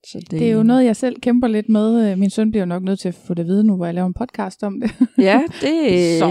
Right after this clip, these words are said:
Speaker 1: har det med at være afslørende.
Speaker 2: Så det. <laughs>
Speaker 1: Men, men altså, ellers så, jamen, øh, lige nu går jeg arbejdsløs. Jeg går så
Speaker 2: Ja.
Speaker 1: arbejde.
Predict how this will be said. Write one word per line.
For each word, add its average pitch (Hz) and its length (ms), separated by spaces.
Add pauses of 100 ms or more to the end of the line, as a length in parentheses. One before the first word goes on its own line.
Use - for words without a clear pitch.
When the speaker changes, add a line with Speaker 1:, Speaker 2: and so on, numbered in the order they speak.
Speaker 1:
har 202 380
det 180 120
med 175 120
at 165 60
være 156 100
afslørende. 165 460
Speaker 2:
Så 208 200
det. 254 200 (180)
<laughs> 349 200
Speaker 1:
Men, 156 260 (100)
men 175 240
altså, 180 320
ellers 214 300
så, 214 200
jamen, 160 600
øh, 147 200
lige 208 140
nu 226 120
går - 160
jeg - 100
arbejdsløs. 160 500
Jeg - 80
går 175 160
så 156 120
Speaker 2:
Ja. 170 60
Speaker 1:
arbejde. 170 360